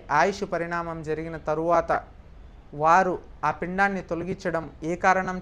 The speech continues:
చేతైనా కానీ జరిగితే గనక, వారు వెయ్యి ఆనెలని, అంటే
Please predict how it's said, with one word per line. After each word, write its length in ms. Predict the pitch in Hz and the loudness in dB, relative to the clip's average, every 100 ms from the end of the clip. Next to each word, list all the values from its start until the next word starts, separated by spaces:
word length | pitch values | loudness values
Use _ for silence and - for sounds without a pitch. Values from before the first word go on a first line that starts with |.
| 180 | -4
చేతైనా 360 | 175 170 170 | -4 -4 -2
కానీ 260 | 165 160 151 | -2 -2 -4
జరిగితే 420 | 143 151 156 160 | -4 -4 -6 -6
గనక, 480 | 143 135 135 170 233 - - - - - | -6 -8 -4 -6 -6 -14 -18 -18 -20 -18
వారు 460 | 127 147 185 190 160 - - - - - - | 2 6 8 6 0 -8 -20 -20 -20 -20 -10
వెయ్యి 500 | 135 185 220 226 214 | -2 0 2 4 6
ఆనెలని, 680 | 160 180 220 214 190 160 147 - | 6 6 4 2 0 -4 -10 -10
అంటే 400 | 160 170 254 - | -6 0 0 -2